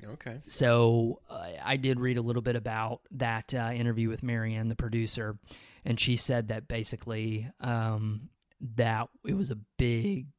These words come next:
Speaker 2: point of contention between the two. John basically quit. He walked away.
Speaker 1: And
Speaker 2: It
Speaker 1: does
Speaker 2: got
Speaker 1: it
Speaker 2: so
Speaker 1: say
Speaker 2: bad.
Speaker 1: any specific
Speaker 2: No, no. I wanna know. It, a-, and I'm sure if I, <clears throat>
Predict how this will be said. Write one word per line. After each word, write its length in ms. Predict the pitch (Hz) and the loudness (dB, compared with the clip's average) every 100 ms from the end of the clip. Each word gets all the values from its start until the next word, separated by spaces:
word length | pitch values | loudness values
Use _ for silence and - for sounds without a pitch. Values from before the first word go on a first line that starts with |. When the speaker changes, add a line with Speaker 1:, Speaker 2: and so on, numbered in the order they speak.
| _ | _
Speaker 2:
point 240 | - 117 | 2 2
of 100 | 107 | 0
contention 460 | - 123 117 113 120 | -6 -10 -8 -6 -6
between 300 | 117 - 117 | -6 -2 0
the 80 | 117 | 2
two. 380 | - 117 117 113 - - - - - 127 113 | 6 6 6 4 -6 -20 -20 -20 -14 -14 0
John 400 | 135 123 127 120 | 6 8 8 6
basically 340 | 113 - 110 | 2 0 -4
quit. 400 | 104 - 117 107 _ _ - | -4 -2 0 -2 _ _ -12
He 160 | - | 0
walked 300 | 117 117 110 | 2 2 0
away. 400 | - 98 78 64 - _ _ _ _ _ _ - _ - | -4 -4 -4 -8 -16 _ _ _ _ _ _ -20 _ -12
Speaker 1:
And 260 | 127 113 - - - | -10 -10 -14 -20 -14
Speaker 2:
It 100 | - | -6
Speaker 1:
does 80 | - | -2
Speaker 2:
got 100 | 107 | -2
Speaker 1:
it 60 | 113 | -2
Speaker 2:
so 80 | 110 | 0
Speaker 1:
say 200 | 127 127 | 0 0
Speaker 2:
bad. 100 | 117 | -2
Speaker 1:
any 180 | 123 | -4
specific 720 | 120 - 120 - 120 120 113 - _ _ - _ - 95 _ _ | -6 -8 -10 -8 -4 -4 -4 -8 _ _ -20 _ -20 -20 _ _
Speaker 2:
No, 240 | 135 135 127 - - | -6 -6 -6 -12 -6
no. 260 | 131 123 - - _ - | -2 -2 -2 -14 _ -4
I 120 | 123 | 0
wanna 260 | 139 151 | 2 2
know. 260 | 127 151 107 - - | 2 0 -4 -14 -12
It, 200 | 135 120 | -10 -6
a-, 220 | 131 139 | -6 -4
and 100 | 127 | -2
I'm 100 | 127 | -2
sure 360 | - 143 139 147 | -2 -2 0 -2
if 160 | 131 | -4
I, 180 | 123 120 - _ _ _ _ - - - 330 339 302 | -6 -8 -10 _ _ _ _ -14 -12 -14 -14 -6 -2
<clears throat> 380 | 160 139 110 | 0 0 -4